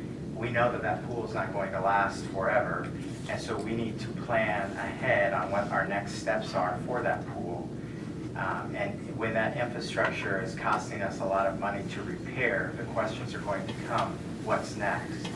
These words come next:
And so I think that we really need to be proactive. And so my approach is, is that this is something that we can develop into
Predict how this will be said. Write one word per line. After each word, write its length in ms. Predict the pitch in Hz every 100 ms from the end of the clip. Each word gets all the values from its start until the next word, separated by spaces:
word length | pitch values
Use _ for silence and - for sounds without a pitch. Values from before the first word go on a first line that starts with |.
| - - -
And 120 | - -
so 200 | 104 101
I 220 | 104 - -
think 160 | -
that 160 | - -
we 80 | -
really 260 | - 107
need 200 | 104 98
to 80 | -
be 140 | - -
proactive. 840 | - 98 110 107 - 101 95 95
And 100 | 95
so 200 | - 98
my 220 | 101 113
approach 500 | 107 - 101 98 -
is, 260 | 98 95 -
is 160 | -
that 220 | - - -
this 180 | 113
is 80 | -
something 320 | - - -
that 180 | 98 95
we 80 | -
can 160 | - -
develop 420 | 98 104 104 104
into 500 | 104 101 - - 98